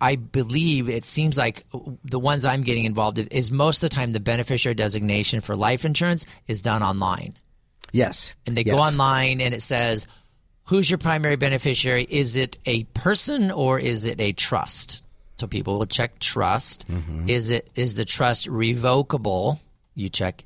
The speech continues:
Speaker 1: yes, or it'll say, "Is it revocable or irrevocable?" And it's
Speaker 2: Mm-hmm.
Speaker 1: revocable, meaning living or changeable. And then it says, "What's the name of the trust?" They write in the name of the trust.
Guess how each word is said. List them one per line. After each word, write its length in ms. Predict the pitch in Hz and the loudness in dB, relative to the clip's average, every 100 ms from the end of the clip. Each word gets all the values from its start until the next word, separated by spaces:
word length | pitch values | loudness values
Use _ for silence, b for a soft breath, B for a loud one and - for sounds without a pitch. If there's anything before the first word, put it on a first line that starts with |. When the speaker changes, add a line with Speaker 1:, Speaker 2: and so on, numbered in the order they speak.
| - | -16
Speaker 1:
yes, 640 | 92 87 73 95 - - | -6 -4 -2 0 0 -2
or 140 | - 101 | -2 -2
it'll 240 | 98 110 | -2 0
say, 220 | - 107 104 | 0 2 0
"Is 140 | 110 | 0
it 80 | - | -2
revocable 500 | 104 104 101 107 104 | -2 -2 -2 -2 -2
or 220 | 101 - - | -4 -6 -4
irrevocable?" 640 | 127 120 117 95 90 98 | 0 0 0 -2 -6 -4
And 120 | 98 92 | -4 -4
it's 100 | - | -6
Speaker 2:
Mm-hmm. 120 | 87 | -4
Speaker 1:
revocable, 500 | 104 120 95 92 101 | -2 0 0 -2 -4
meaning 220 | 101 98 | -2 -2
living 440 | 98 110 107 104 104 | 0 0 0 0 0
or 100 | 95 | -2
changeable. 600 | - 110 104 90 92 - B B B B B B | -2 -2 -2 -4 -4 -6 B B B B B B
And 160 | 127 127 | 0 2
then 100 | 135 | 2
it 100 | 120 | 2
says, 160 | 123 | 0
"What's 220 | 110 110 | 0 0
the 80 | - | 0
name 220 | 117 135 | 2 2
of 60 | 143 | 2
the 100 | 127 | 0
trust?" 360 | - 104 120 - | 0 2 2 0
They 80 | 95 | 0
write 200 | 95 101 | 0 0
in 140 | 107 | -2
the 60 | 104 | 0
name 120 | 110 | 0
of 60 | |
the 40 | 131 | -2
trust. 380 | - 95 107 | -2 -2 -2